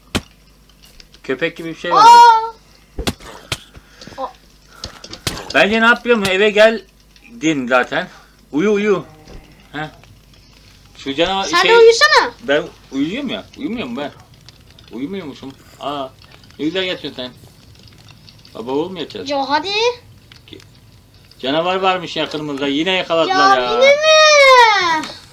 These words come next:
Speaker 1: Aa, baltayla mı, işte, kılıçla mı, ne, hangisiyle,
Speaker 2: O
Speaker 1: kılıçla mı?
Speaker 2: baltayı bana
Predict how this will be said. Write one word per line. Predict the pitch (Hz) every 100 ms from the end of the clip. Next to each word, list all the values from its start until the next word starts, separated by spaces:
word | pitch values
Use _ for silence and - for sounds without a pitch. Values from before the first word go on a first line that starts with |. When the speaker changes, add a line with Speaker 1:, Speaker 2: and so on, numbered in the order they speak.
| - -
Speaker 1:
Aa, | 139 151 156 151 143 -
baltayla | 156 190 240 254
mı, | 254
işte, | 233 - 214
kılıçla | 208 196 226 240
mı, | 226
ne, |
hangisiyle, | 208 214 190 220 214 220 214
Speaker 2:
O | 208
Speaker 1:
kılıçla | 196
mı? | -
Speaker 2:
baltayı | 494 508 539 554
bana | 554 571